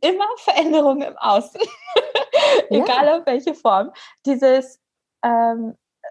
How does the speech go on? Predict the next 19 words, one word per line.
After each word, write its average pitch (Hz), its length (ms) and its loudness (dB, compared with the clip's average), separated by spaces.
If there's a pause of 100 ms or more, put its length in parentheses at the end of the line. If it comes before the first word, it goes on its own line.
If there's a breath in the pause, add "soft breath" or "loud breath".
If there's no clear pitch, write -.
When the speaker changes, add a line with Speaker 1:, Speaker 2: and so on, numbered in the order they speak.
(220)
Speaker 1:
sag 254 180 -4
doch 339 80 2
einfach 294 240 0
nochmal 254 260 0
mit 220 180 -6
deinen 247 300 0
Worten, 233 280 0
was 226 160 -6
ist - 120 -14
so 226 80 -2
Transformation 226 1000 0
für 233 160 -6
dich 220 340 -4
und, 190 560 -6
ähm, 190 520 -4
wie 220 140 2
passiert 220 520 0
es? 196 360 0
Was, 185 280 -4